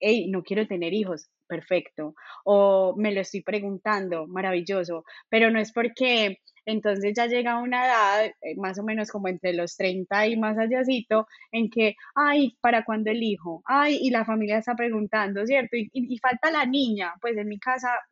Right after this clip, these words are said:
mis hermanos todos tienen hijos hombres, entonces, ¡ah! Ya la niña, falta la niña, ¿cierto? Entonces es como estos comentarios que si tú no tienes, o por lo menos hablo desde mí, yo no tuviera sólida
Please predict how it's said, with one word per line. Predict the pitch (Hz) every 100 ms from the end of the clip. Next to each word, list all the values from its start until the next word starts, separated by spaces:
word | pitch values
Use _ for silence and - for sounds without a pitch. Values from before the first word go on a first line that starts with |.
| _ _ _ _ _ -
mis | 202
hermanos | 208 202 240 226 226
todos | 185 170
tienen | 202 196 202
hijos | 180 190 190 -
hombres, | 185 160 156 196
entonces, | 196 208 226
¡ah! | 480 440 381
Ya | 202 220 196
la | 185
niña, | 208 196 180
falta | 202 214 247
la | 262 226
niña, | 214 175 156 185
¿cierto? | 311 254 - 220 214 - -
Entonces | 254 302 311 330
es | 339
como | - 311
estos | 311 302 294
comentarios | 311 294 302 277 262 262 254
que | - 233
si | 226
tú | 277 277
no | 294
tienes, | 330 320 269
o | 208
por | 202
lo | 190
menos | 190 202
hablo | 262 269
desde | 247 208 208
mí, | 214 214 220 _ _ -
yo | 208 220 233
no | 240
tuviera | - 302 302 294
sólida | 285 302 285 277 277 247